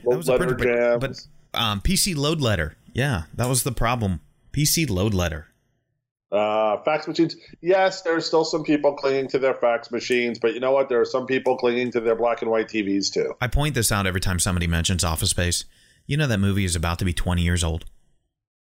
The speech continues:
Speaker 1: I mean, it's
Speaker 2: Which
Speaker 1: ni-,
Speaker 2: makes
Speaker 1: it's
Speaker 2: sense.
Speaker 1: nineteen years old now, but it's about to be twenty.
Speaker 2: Ah, nothing like being old.
Speaker 1: You young whippersnappers listening don't even get our cultural references anymore, right?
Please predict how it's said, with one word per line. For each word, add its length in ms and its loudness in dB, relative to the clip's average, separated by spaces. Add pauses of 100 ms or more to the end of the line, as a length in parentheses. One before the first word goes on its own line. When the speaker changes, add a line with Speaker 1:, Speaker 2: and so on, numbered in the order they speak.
(180)
Speaker 1:
I 40 -4
mean, 120 0
it's 100 0
Speaker 2:
Which 120 0
Speaker 1:
ni-, 80 0
Speaker 2:
makes 160 -2
Speaker 1:
it's 100 -4
Speaker 2:
sense. 140 0
Speaker 1:
nineteen 300 0
years 200 0
old 160 -2
now, 180 0
but 160 -2
it's 200 0
about 240 -2
to 60 -4
be 100 -2
twenty. 360 -4 (1600)
Speaker 2:
Ah, 720 2
nothing 260 0
like 240 0
being 220 2
old. 340 2 (200)
Speaker 1:
You 140 0
young 380 0
whippersnappers 840 0
listening 480 0
don't 220 2
even 220 0
get 180 0
our 100 2
cultural 580 -2
references 540 -2
anymore, 400 -2
right? 260 -2